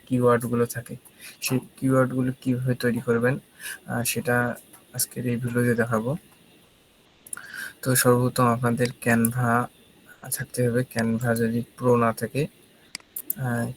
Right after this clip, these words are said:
Canva অবশ্য প্রো লাগবে, অবশ্য আমার প্রো আছে, জানি না প্রো যে হয় না না হয়। আহ, তো আপনারা স-, সর্বপ্রথম কী করবেন এখানে, আহ,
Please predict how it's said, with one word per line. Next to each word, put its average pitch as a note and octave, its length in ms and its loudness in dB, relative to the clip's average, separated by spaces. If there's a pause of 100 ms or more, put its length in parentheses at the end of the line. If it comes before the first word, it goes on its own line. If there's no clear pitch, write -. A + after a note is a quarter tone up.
(140)
Canva A#2+ 260 0
অবশ্য A#2 320 -2
প্রো A#2+ 240 -2
লাগবে, A2+ 320 -2
অবশ্য A#2+ 340 -2
আমার A2+ 220 2 (140)
প্রো A#2 200 0
আছে, A2 300 2 (920)
জানি B2 260 2
না B2 100 2 (100)
প্রো A#2 520 2
যে A#2+ 160 -6
হয় A#2+ 180 -4
না A2 140 2
না G#2 120 2
হয়। A#2+ 200 -4 (360)
আহ, A2+ 300 -4
তো A#2 220 0
আপনারা A#2+ 380 0
স-, - 200 -4 (400)
সর্বপ্রথম C3+ 480 2 (1040)
কী B2+ 100 -4
করবেন B2 340 4
এখানে, B2+ 400 -2 (760)
আহ, A#2+ 120 0